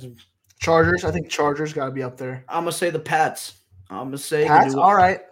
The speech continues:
Speaker 2: I'ma say the
Speaker 1: Patrick
Speaker 2: New
Speaker 1: Mahomes.
Speaker 2: England Patriots.
Speaker 1: That's not a
Speaker 2: Bill
Speaker 1: bad pick.
Speaker 2: Belichick is killing it. Um, who did you just say?
Speaker 1: Chargers.
Speaker 2: Chargers? Ooh.
Speaker 1: They didn't make the playoffs this year, but I de-,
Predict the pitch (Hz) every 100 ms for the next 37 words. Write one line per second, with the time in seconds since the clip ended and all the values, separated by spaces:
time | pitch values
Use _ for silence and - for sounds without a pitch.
0 | 160 170 175 185 185 190 196 208 214 208
1 | 196 190 180 180 190 175 - 175 175 180
2 | - 165 165 165 - 165 160 151 147 151
3 | _ _ _ _ _ - 151 165 165 160
4 | 143 - _ _ _ _ _ _ _ -
5 | _ _ _ 147 185 208 247 240 240 247
6 | - - _ _ _ _ _ - 165 156
7 | 202 202 - _ _ - _ _ _ _
8 | 208 214 156 117 - - - - _ _
9 | _ _ _ _ - _ _ - 202 254
10 | 247 175 190 190 202 214 220 214 165 156
11 | 156 143